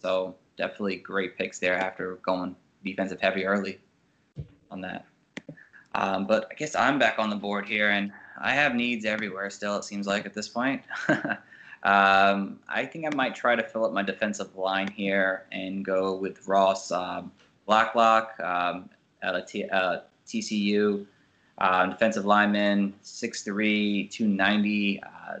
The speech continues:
this guy, I mean, he posted, you know, s-, twenty-seven sacks this past season, two sacks, six, uh, six tackles for a loss in just fourteen starts. Um, he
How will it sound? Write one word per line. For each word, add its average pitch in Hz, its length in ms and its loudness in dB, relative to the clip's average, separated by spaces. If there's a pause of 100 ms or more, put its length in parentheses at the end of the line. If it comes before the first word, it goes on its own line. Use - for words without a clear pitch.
this 107 160 -4
guy, 101 600 4
I 95 60 -2
mean, 98 380 -4 (640)
he 107 100 -6
posted, 110 500 2
you 107 100 2
know, 101 180 4
s-, - 420 -12
twenty-seven 123 460 0
sacks 113 380 2
this 107 100 -10
past 110 320 0
season, 113 480 -4
two 120 180 -10
sacks, 107 400 0
six, - 420 -10
uh, 98 280 -2
six 123 200 -8
tackles 113 360 0
for - 100 -10
a 104 40 -4
loss 107 340 -2
in 101 60 -8
just - 180 -14
fourteen 107 320 -6
starts. 104 560 0
Um, 87 420 -6 (500)
he 98 600 -2